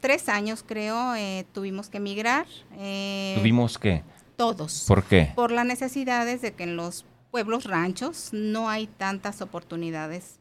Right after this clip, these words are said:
Speaker 1: de crecimiento.
Speaker 2: Ok.
Speaker 1: Eh, a mi papá le brindaron la oportunidad de venirse a Guadalajara.
Speaker 2: Sí.
Speaker 1: Entonces mi papá agarró parejito y dijo, "Vámonos, nos
Speaker 2: Vámonos
Speaker 1: venimos".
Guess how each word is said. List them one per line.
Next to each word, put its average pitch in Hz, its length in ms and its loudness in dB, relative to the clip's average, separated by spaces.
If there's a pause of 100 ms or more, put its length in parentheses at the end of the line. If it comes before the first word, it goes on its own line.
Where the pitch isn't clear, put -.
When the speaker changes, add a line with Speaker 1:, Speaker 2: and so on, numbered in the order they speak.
(120)
Speaker 1:
de 185 100 -10
crecimiento. 196 640 -8 (260)
Speaker 2:
Ok. 82 280 -2
Speaker 1:
Eh, 190 800 2
a 185 80 0
mi 190 180 -2
papá 196 540 2
le 220 160 -2
brindaron 190 440 -2
la 214 60 0
oportunidad 190 420 -4
de 180 40 -2
venirse 165 320 -2
a 208 40 -2
Guadalajara. 240 680 -2 (140)
Speaker 2:
Sí. - 160 6
Speaker 1:
Entonces 190 420 2
mi 202 140 -4
papá 196 380 -4
agarró 196 300 -4
parejito 240 520 -4
y - 20 -2
dijo, 214 240 -10
"Vámonos, 170 560 -4
nos 170 120 -2
Speaker 2:
Vámonos 104 240 6
Speaker 1:
venimos". 92 140 4